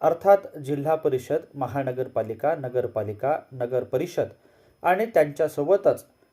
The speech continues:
खाजगी व्यवस्थापनांच्या शाळांच्या संदर्भात आजचा हा व्हिडिओ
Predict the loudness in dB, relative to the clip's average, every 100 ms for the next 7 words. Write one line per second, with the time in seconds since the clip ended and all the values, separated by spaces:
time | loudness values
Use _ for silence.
0 | _ 2 6 6 4 -8 -4 0 2 0
1 | -2 -8 -4 -2 -2 -4 -2 -2 -2 0
2 | 2 4 0 -4 -6 -6 -2 2 2 0
3 | -8 _ _ 0 0 2 4 6 6 4
4 | 4 0 2